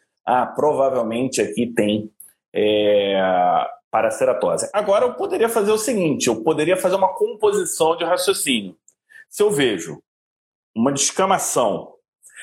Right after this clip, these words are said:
uma descamação que não se solta, e essa descamação que não se solta tá associada a um platô,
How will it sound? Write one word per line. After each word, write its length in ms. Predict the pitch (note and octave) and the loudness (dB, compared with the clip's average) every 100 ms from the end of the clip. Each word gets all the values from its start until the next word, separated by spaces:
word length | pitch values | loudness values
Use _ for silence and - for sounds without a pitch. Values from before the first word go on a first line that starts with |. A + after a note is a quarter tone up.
| - - - | -16 -10 -2
uma 140 | C#3 | 0
descamação 560 | C#3 - E3 D#3 G3 F#3 | 0 0 0 0 -2 -2
que 140 | F3 | -2
não 340 | D#3+ E3+ B3+ | 0 0 0
se 160 | - G#3+ | 0 -4
solta, 640 | - D3 B2 D3+ - D#2+ - _ _ _ _ _ _ _ - | -2 0 0 -2 -6 -10 -12 _ _ _ _ _ _ _ -4
e 100 | D#3 | 0
essa 200 | F3+ F#3 | 2 0
descamação 640 | E3+ - F3 D#3+ D#3 F3 | -2 -2 0 0 0 -4
que 120 | E3 | -2
não 220 | E3 F#3+ B3 | 0 0 0
se 160 | G3+ | -2
solta 440 | - D3+ B2+ - B2 | -2 0 0 -2 -2
tá 120 | D#3 | 0
associada 640 | D3+ - D3 - B2+ A#2+ A#2+ | 2 0 -2 0 2 2 0
a 20 | |
um 160 | A2+ | -4
platô, 760 | - C3 - - D#3 E3+ E3 - | 0 0 0 -4 -2 -2 -4 -16